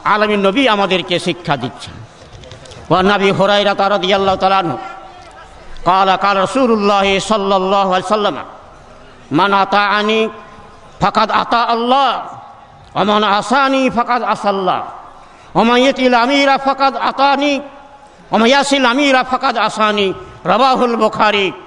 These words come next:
দুই হাজার নয়শো ছাপ্পান্ন নম্বর হাদিস। এটা বুখারী,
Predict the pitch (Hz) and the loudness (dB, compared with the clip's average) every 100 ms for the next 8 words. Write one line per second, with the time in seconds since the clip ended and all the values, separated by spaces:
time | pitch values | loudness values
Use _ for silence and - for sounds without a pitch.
0 | - - 147 220 196 185 196 190 190 - | -20 -6 0 2 2 2 0 0 -4 -12
1 | - 151 185 175 175 170 202 - 226 190 | -4 0 0 0 -2 -2 -4 -2 0 2
2 | 170 151 151 170 165 - - - 165 190 | 0 0 -2 -2 -4 -8 -18 -4 0 2
3 | 175 185 208 233 262 | 2 2 2 2 0